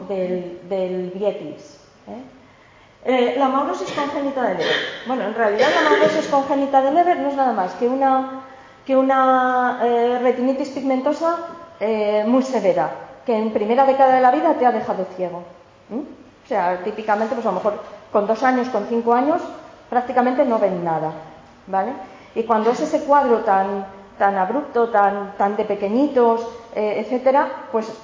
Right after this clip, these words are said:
lo llamamos amaurosis congénita de Leber,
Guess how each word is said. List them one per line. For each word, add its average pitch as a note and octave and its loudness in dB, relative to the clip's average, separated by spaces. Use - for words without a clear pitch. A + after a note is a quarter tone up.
lo A3+ -4
llamamos G3+ 0
amaurosis G#3 -2
congénita F#3 -4
de G3+ 0
Leber, D#4 0